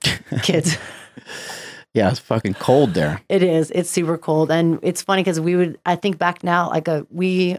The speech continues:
Speaker 2: Alex and I lived there in two thousand sixteen for about a mo-, a year.
Speaker 1: <laughs>
Speaker 2: And I was like, "Man, I don't remember being this cold when I lived here." But
Speaker 1: Oh,
Speaker 2: I think
Speaker 1: yeah.
Speaker 2: as a kid, you're like, "Snow, this is awesome, snowman, everything." And I think just being in that environment,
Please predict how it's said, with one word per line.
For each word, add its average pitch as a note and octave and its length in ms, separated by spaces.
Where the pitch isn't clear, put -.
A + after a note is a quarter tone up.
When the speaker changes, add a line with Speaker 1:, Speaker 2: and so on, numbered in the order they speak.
Speaker 2:
Alex F3 220
and F3 120
I - 20
lived E3+ 160
there E3+ 140
in D#3 40
two D#3+ 120
thousand D#3 180
sixteen E3 460
for D#3+ 120
about D#3 380
a D#3 60
mo-, D#3 180
a E3 60
year. E3 340
Speaker 1:
<laughs> - 100
Speaker 2:
And A2 160
I E3+ 40
was F3 100
like, D#3+ 80
"Man, E3+ 300
I A#3+ 40
don't B3 120
remember B3+ 220
being G#3+ 220
this C#4 180
cold F#3 240
when E3+ 120
I - 20
lived A3 260
here." F#3+ 120
But E3 80
Speaker 1:
Oh, - 60
Speaker 2:
I F3+ 40
think F3 100
Speaker 1:
yeah. F#3+ 60
Speaker 2:
as E3 60
a E3+ 40
kid, A3+ 240
you're F3 100
like, E3+ 180
"Snow, C4+ 640
this A#3 160
is A#3+ 80
awesome, A#3 480
snowman, G3+ 480
everything." E3+ 480
And E3+ 160
I D#3+ 60
think E3 380
just D#3+ 240
being E3+ 160
in E3+ 60
that D#3+ 200
environment, D#3 600